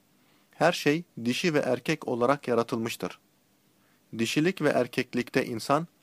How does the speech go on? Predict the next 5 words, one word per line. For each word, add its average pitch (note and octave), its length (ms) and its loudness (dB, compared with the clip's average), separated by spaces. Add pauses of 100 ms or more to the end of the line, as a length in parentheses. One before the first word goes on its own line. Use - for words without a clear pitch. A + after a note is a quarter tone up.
(320)
nebat B2 420 4
ve C3+ 60 4
hayvanla B2 580 2
müşterektir. A#2 760 -2 (1600)
İnsan, D3 420 2